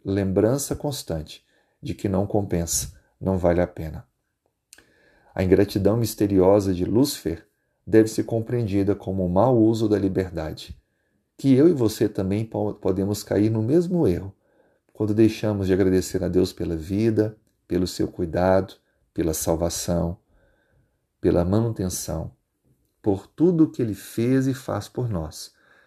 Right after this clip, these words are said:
e acabarmos deixando que o orgulho, a vaidade e outras coisas ocupem lugar em nosso coração. Precisamos orar, permanecer firmes com Cristo, para que nós possamos receber dele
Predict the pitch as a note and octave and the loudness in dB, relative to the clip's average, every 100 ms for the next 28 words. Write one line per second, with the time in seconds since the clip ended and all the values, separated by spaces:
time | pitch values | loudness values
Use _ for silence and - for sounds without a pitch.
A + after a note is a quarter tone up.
0 | _ _ F2 F2 F#2 F2 F#2 F#2+ F#2 F#2 | _ _ -4 0 0 2 2 0 -2 0
1 | E2+ - F#2 F2+ F2+ - F#2+ F2 D#2+ _ | 0 -2 -4 -2 -4 -6 -4 -4 -4 _
2 | - F2+ F2 G2+ A2+ A#2+ G#2 F2 E2 _ | -10 -8 -6 2 4 6 4 0 -8 _
3 | - E2+ E2 D#2+ E2+ G2+ F#2+ - - _ | -14 -8 -8 -4 -2 0 -2 -4 -16 _
4 | _ _ - A#2+ E3 A3+ G#3 - - E2+ | _ _ 0 4 4 4 -2 -2 -2 0
5 | D#2 E2 - _ _ _ _ - G#2+ - | 0 -4 -12 _ _ _ _ 0 0 2
6 | G#2+ - A2 G2+ F#2+ F2+ F2+ F2 F2 - | 0 2 0 0 2 2 2 0 -2 -4
7 | - F#2 F2+ - - F#2+ - _ _ _ | -6 -4 -4 -4 -10 -12 -14 _ _ _
8 | _ _ _ _ _ - G2 - G2+ A#2 | _ _ _ _ _ -6 -4 0 2 2
9 | A2 G#2+ F#2+ E2+ D#2 - _ _ _ - | 2 2 4 4 0 -8 _ _ _ -8
10 | F#2 F#2+ F2+ E2+ F2+ - - G#2+ A2 G2 | -4 -2 -2 -2 -4 -6 -2 -2 0 -4
11 | - - C3 - C#3+ - - - _ _ | -6 -6 -6 -6 -8 -8 -10 -14 _ _
12 | _ _ _ _ - E2+ F#2+ - F#2 F#2 | _ _ _ _ -2 2 2 0 0 0
13 | - F#2+ F#2 F#2+ F#2 E2 A2 A#2+ - F#2 | 0 -4 -2 -2 -2 2 2 2 -2 -2
14 | F#2 A2+ A2+ F2 E2+ E2+ | 0 0 0 0 2 -2